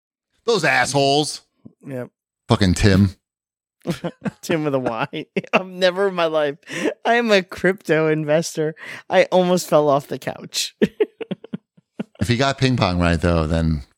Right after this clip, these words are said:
Speaker 1: we would have to give him some respect, I feel.
Speaker 2: Yep.
Speaker 1: All right.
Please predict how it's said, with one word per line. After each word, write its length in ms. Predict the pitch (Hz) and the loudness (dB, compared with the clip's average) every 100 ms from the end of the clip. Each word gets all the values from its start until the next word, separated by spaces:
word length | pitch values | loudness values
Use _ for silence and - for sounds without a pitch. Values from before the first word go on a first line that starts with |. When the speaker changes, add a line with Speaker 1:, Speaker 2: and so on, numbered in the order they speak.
| - | -4
Speaker 1:
we 60 | |
would 120 | 85 78 | -2 -2
have 140 | 73 | -4
to 80 | 82 | -2
give 100 | 78 | -2
him 60 | 76 | -2
some 260 | 85 80 | -2 0
respect, 440 | 76 - 73 64 _ _ - | -2 -2 -4 -4 _ _ -12
I 40 | |
feel. 200 | - - | -8 -8
Speaker 2:
Yep. 220 | - 131 - _ _ _ _ _ _ _ - _ _ - | -8 -10 -12 _ _ _ _ _ _ _ -20 _ _ 0
Speaker 1:
All 100 | 107 | 2
right. 160 | 80 | 2